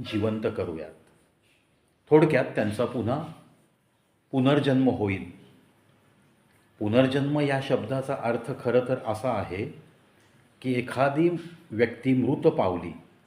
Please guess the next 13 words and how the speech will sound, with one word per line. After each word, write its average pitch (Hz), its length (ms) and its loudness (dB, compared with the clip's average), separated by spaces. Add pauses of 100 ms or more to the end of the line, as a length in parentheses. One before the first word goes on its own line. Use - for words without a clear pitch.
(1300)
तर 120 120 4 (100)
त्याच्या 131 300 2
या 127 260 2
जन्मातल्या 127 800 -2
आठवणी 120 460 -2
घेऊन 127 420 0
दुसरीकडे 131 560 -2
कुठेतरी 131 560 -2
एखादं 120 400 -4
अपत्य 123 500 -4
जन्माला 123 480 0
येतं 104 360 -4 (1160)
आणि 113 200 2